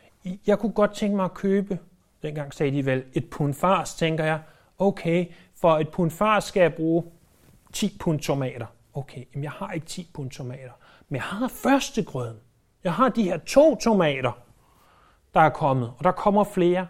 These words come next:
"Okay, men så får du på forskud dit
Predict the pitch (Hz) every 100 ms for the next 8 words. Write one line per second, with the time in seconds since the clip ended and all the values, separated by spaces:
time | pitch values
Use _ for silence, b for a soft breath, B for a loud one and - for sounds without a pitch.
0 | - - 147 - 117 117 185 - 233 208
1 | 208 196 b b b - - 214 247 247
2 | - 226 226 226 185 - _ _ 180 151